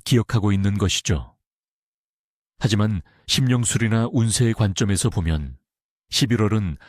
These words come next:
한 해의 결실을 평가하는 달입니다. 정갈자리와 사수자리가 교차하는 변혁의 시기이기도 하죠. 지금 수확물을 본다는 것은 단지 텃밭뿐 아니라 인생 전반에 걸쳐 내가 노력했던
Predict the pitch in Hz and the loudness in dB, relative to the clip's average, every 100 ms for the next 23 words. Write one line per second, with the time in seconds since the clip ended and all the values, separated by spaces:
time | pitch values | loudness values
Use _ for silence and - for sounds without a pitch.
0 | - - 123 127 - 110 - 87 98 - | -4 0 2 0 2 0 0 0 0 -2
1 | - 127 113 90 92 - 95 87 87 82 | -4 -2 -2 0 -2 -2 -2 -2 -2 -2
2 | 65 - _ _ _ _ _ _ _ _ | -6 -14 _ _ _ _ _ _ _ _
3 | _ _ _ _ 131 110 107 - 107 101 | _ _ _ _ 0 2 0 0 0 0
4 | 117 76 - _ - 139 120 127 113 110 | 0 -2 -6 _ -2 -2 0 -2 0 0
5 | 117 - 110 - 98 101 107 - - 117 | -2 0 -2 0 0 -2 -4 -8 -2 0
6 | 110 101 113 - 98 113 104 110 101 92 | 2 0 -2 -2 0 0 0 0 0 -2
7 | - 73 65 _ _ _ _ _ _ _ | -2 -4 -8 _ _ _ _ _ _ _
8 | _ _ _ _ _ _ - 113 107 110 | _ _ _ _ _ _ -2 0 -2 -4
9 | - - 131 123 127 120 113 104 95 90 | -4 -2 0 2 0 0 -2 0 -2 -2
10 | 90 - 87 67 - _ _ 107 95 101 | -2 -2 -4 -6 -14 _ _ -2 0 0
11 | 95 - - - 131 - 131 92 85 87 | -2 -4 -4 -2 -2 -2 -2 0 -2 -2
12 | 71 - _ _ _ 117 110 127 117 120 | -4 -10 _ _ _ 0 2 0 0 0
13 | 110 117 107 95 - 92 71 69 _ - | 0 0 0 0 0 -2 -2 -8 _ -2
14 | 110 117 104 110 - 120 - 113 82 | 0 2 0 0 -2 -2 0 -2 -4